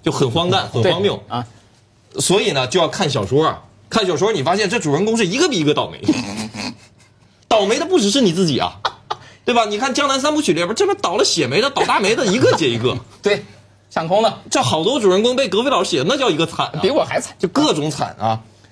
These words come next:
Speaker 1: 第二个呢，就是解决方案，对吧？你感到困惑，这里边人一个比一个糊涂，有的一辈子都活不明白，是吧？有的又开始顿悟，有的是觉得自己活明白了，实际上更糊涂了。
Speaker 2: 嗯。
Speaker 1: 就各种各样的离奇的人生全都有。所以这书一看，它就是增长智慧。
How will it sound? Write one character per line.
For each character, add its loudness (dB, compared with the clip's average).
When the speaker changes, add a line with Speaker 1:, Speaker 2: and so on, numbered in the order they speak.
Speaker 1:
第 2
二 2
个 0
呢， 0
就 0
是 0
解 -2
决 -2
方 0
案， -4
对 -4
吧？ -2
你 0
感 -4
到 -8
困 0
惑， 2
这 -2
里 2
边 0
人 2
一 0
个 0
比 -2
一 -2
个 2
糊 -4
涂， -4
有 2
的 0
一 -4
辈 4
子 2
都 2
活 0
不 -2
明 -6
白， -10
是 -4
吧？ 0
有 0
的 2
又 2
开 0
始 4
顿 2
悟， -2
有 2
的 2
是 0
觉 0
得 -2
自 -4
己 2
活 0
明 0
白 0
了， -4
实 -4
际 0
上 0
更 2
糊 -4
涂 -4
了。 -8
Speaker 2:
嗯。 -16
Speaker 1:
就 -2
各 2
种 2
各 2
样 0
的 -2
离 -2
奇 -4
的 2
人 0
生 0
全 -2
都 2
有。 0
所 -2
以 0
这 0
书 -2
一 0
看， -2
它 -2
就 4
是 2
增 -2
长 -2
智 -10
慧。 -10